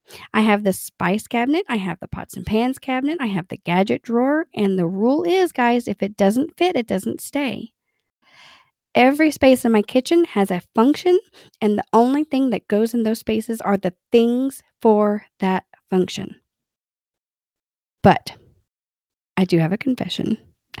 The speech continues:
<laughs> I do have one cabinet that is a total hot mess right now. I'm likely gonna go through that very soon, but it is the catch-all for weird shit.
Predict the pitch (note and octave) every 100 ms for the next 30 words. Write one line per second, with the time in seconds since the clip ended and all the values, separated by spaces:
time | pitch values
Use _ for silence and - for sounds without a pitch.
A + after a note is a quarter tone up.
0 | - - _ _ - - - _ - -
1 | - C4+ A#3+ C4+ A#3+ B3 G#3 F#3 A#3+ F#3
2 | F3 F3+ F3 _ _ _ _ - A3+ B3
3 | C4+ C#4 - - - C4+ A3 - F3+ F3+
4 | F3 E3 - F3+ G3+ - _ _ _ -
5 | G#3+ G#3+ A#3+ D4 C#4+ C#4 B3 A#3+ B3+ -
6 | A#3+ B3 A#3+ A3 G3+ G#3 A#3+ - A#3+ B3+
7 | C4+ - - _ - _ - G3 A#3 C#4
8 | C#4+ - C#4+ - D#4 D#4 D4 D4 C4+ A#3+
9 | G#3+ G#3 -